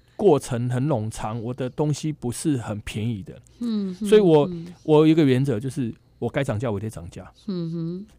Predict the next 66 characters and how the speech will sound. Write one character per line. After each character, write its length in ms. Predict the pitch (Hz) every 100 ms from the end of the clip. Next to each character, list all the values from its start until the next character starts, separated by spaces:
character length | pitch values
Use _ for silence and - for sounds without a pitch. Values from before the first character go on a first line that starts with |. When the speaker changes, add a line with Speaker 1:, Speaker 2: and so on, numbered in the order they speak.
| -
Speaker 1:
我 140 | - 151
没 140 | 160
办 120 | 185
法 40 | 156
接 200 | - 151
受 180 | 170 139
像 240 | - 139
市 240 | - - 123
场 240 | 117 92
上 260 | - 131 104
有 160 | 95
一 40 | 127
些 240 | 135 127 - - - - _
Speaker 2:
嗯。 120 | 196 160
Speaker 1:
冻 180 | 165
涨 280 | 120 120 104
啊， 400 | 120 127 120 123 - - -
什 120 | - 135
么 160 | 131
老 140 | 139 151
板 160 | 147
自 80 | 143
己 140 | 156
吸 180 | 120 165
收 220 | 151 156
啊， 160 | 147 147
Speaker 2:
嗯。 20 |
Speaker 1:
店 160 | 156 156
家 120 | 143
自 100 | 143
己 80 | 135
吸 160 | 110 123
收 180 | 131
啊。 240 | 120 113 110
我， 120 | - 156
Speaker 2:
嗯 0 |
哼。 60 | 104
Speaker 1:
我 160 | 165
其 120 | -
实 80 | 226
我 140 | 185 139
自 80 |
己 60 | 190
做 160 | 190 165
生 120 | 165
意， 40 |
我 80 | 156
会 60 | 131
觉 80 | 127
得 60 |
说， 200 | 117 131 - _ -
怎 120 | 107
么 80 | 104
吸 120 | 120
收？ 220 | 104 101 - _ -
Speaker 2:
嗯 180 | 190 180
哼。 240 | 185 190
Speaker 1:
除 200 | - 139
非 140 | 139 147
我 260 | 139 87 -
本 100 | 92
来 80 | 90
就 80 | 123
暴 180 | 123 98
利 200 | 101 87
啦。 140 | -